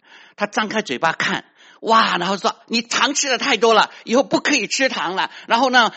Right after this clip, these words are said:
明天又抓你，发现你不止这里啊，你那边也是蛀牙了，所以就抓你去什么？看牙医。看到牙医的时候呢，一检查呢，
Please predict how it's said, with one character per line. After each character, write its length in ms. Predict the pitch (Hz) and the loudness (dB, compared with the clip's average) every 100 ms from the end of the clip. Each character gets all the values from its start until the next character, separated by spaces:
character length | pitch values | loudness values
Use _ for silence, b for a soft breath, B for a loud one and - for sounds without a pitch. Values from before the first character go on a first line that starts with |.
| - | -2
明 160 | 226 | 0
天 140 | 269 269 | 0 0
又 80 | |
抓 300 | 262 302 262 | 0 0 0
你， 100 | 220 | 0
发 100 | 175 | -2
现 180 | 269 254 | -4 -4
你 60 | 208 | -8
不 240 | - 349 | -6 -6
止 140 | - 226 | -4 -4
这 140 | 294 | -2
里 140 | 226 160 | -2 -4
啊， 100 | 156 | -6
你 140 | 202 | -6
那 180 | 247 330 | -4 -6
边 240 | 277 320 | -4 -6
也 180 | 226 185 | -2 0
是 300 | 175 294 240 | 0 0 -2
蛀 340 | 202 - 320 220 | -6 -4 -2 0
牙 200 | 170 185 | 0 0
了， 160 | 175 B | -2 B
所 100 | - | -8
以 60 | 226 | -6
就 80 | 254 | -4
抓 300 | 277 247 233 | 2 4 4
你 100 | 147 | 0
去 140 | 185 | -4
什 100 | 165 | -2
么？ 180 | 135 131 B B | -2 -2 B B
看 180 | 190 165 | -10 -8
牙 240 | 143 113 135 | -10 -12 -12
医。 340 | 143 139 135 _ _ _ _ b b - | -12 -12 -14 _ _ _ _ b b -4
看 140 | 302 | 2
到 80 | 285 | 2
牙 200 | 208 240 | 4 2
医 120 | 277 | 0
的 80 | 240 | -2
时 140 | 214 | 0
候 100 | 226 | 0
呢， 160 | 226 208 | 2 0
一 100 | 269 | -2
检 240 | - 175 | -4 -4
查 180 | 151 165 | -2 -4
呢， 120 | 190 | -4